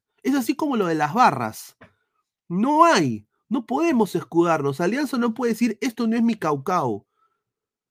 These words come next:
Ni tampoco la U. Tienen que hacerse responsables. Esto es un problema de fútbol peruano. Ahí está Lozano, pues.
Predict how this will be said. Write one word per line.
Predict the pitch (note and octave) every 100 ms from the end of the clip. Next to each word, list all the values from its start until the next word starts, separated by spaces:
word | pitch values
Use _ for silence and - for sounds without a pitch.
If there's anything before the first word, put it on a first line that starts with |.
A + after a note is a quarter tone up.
| _ _ _ _ _ _ _ E3 D3
Ni | F3
tampoco | E3 E3+ A3+ A3+
la | G#3 E3
U. | E3 D#3+ A2 - _ _ _ _ _ _
Tienen | B3 C#4+
que | G#3+
hacerse | F3 G#3+ A3
responsables. | G3+ C#3+ C3+ C3+ D#3 D#3 C3+
Esto | G3 A#3+
es | B3
un |
problema | A3 G#3+ G#3+ G3+
de | C#3
fútbol | - G3+ G3+
peruano. | D3 C#3+ F3+ E3 B2+ A#2+
Ahí | E3+ A3
está | A3 C4
Lozano, | A#3 G3 - A#3 D#3 A#2+
pues. | A2+ A2 G2 - -